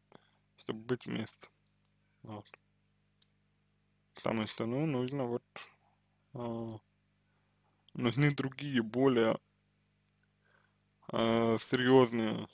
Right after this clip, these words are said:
что ли, аргументы, основания для того, чтобы вам иметь возможность,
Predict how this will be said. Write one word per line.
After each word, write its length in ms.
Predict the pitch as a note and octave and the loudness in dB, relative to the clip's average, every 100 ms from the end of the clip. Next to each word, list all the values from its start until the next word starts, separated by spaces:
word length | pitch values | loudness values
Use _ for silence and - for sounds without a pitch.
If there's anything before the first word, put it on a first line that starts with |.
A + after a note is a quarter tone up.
| - | -12
что 440 | - - - A#2 | -10 -8 -2 0
ли, 180 | A#2 - - _ _ _ _ _ _ _ _ _ _ _ _ _ _ _ _ _ _ | 0 -4 -10 _ _ _ _ _ _ _ _ _ _ _ _ _ _ _ _ _ _
аргументы, 720 | - A#2+ A2 A#2 D3+ F3+ B2 A2 | 4 4 6 4 4 2 2 0
основания 720 | A2 - A#2+ C#3 F3 B2 G#2 | 0 4 6 6 4 0 -2
для 300 | G#2 B2 D3+ | 0 0 0
того, 340 | - A#2 B2+ | 0 -2 -2
чтобы 480 | C#3+ - A#2+ A#2+ A2+ | -4 -6 -6 -4 -2
вам 260 | A2+ B2+ - _ _ _ - - _ - _ _ _ _ _ _ _ _ _ _ _ _ _ - | 0 -2 -10 _ _ _ -20 -20 _ -20 _ _ _ _ _ _ _ _ _ _ _ _ _ -6
иметь 360 | A#2+ B2+ B2+ | 0 0 2
возможность, 960 | A2+ A2 A#2 B2 B2+ A#2 G#2+ - - | 4 6 4 0 0 -2 -4 -8 -14